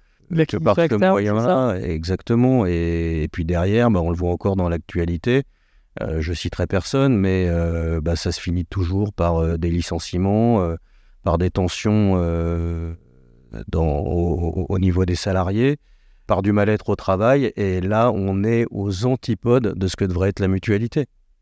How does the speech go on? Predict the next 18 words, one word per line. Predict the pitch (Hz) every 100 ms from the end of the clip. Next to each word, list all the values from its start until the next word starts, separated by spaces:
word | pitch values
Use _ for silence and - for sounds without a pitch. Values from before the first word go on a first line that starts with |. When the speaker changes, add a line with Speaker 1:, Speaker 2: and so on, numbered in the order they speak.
| _
Speaker 1:
La | 180
mutualité, | 156 143 156 151 175
ça | 170 151
devrait | 139 139 139
être | - 143
quoi ? | - 135
Ça | 143
devrait | 135 139
être, | 143 - 156
euh, | 151 151
justement | 139 131 147 147 151 147 -
beaucoup | 147 151 - 156
de | 147
petits | - 151
acteurs, | 147 156 156
comme | 160 147
vous |
disiez, | 143 139 151